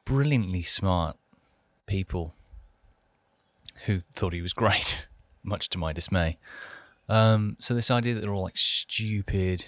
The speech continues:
you know, "If you're a Trump voter, your I Q must be blah." Again, it's just this denial of reality, um,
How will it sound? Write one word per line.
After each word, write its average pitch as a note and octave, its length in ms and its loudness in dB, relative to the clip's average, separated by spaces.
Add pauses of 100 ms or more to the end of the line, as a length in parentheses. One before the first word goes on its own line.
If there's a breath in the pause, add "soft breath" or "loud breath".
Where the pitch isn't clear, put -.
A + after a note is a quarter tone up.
(140)
you G#2 100 -6
know, G2+ 40 -4
"If - 120 -10
you're G2+ 120 -2
a F#2 40 -4
Trump G2+ 380 -4
voter, G2 220 0
your G2 200 2
I F#2+ 100 2
Q G#2 260 0
must G2 160 -2
be F#2 60 -2
blah." G2 360 0 (680 loud breath)
Again, C3 200 -4
it's C3 100 0
just - 180 -2
this A#2 120 -4
denial G#2 720 2
of D#2+ 120 -4
reality, E2 720 -2 (840 loud breath)
um, E2 600 4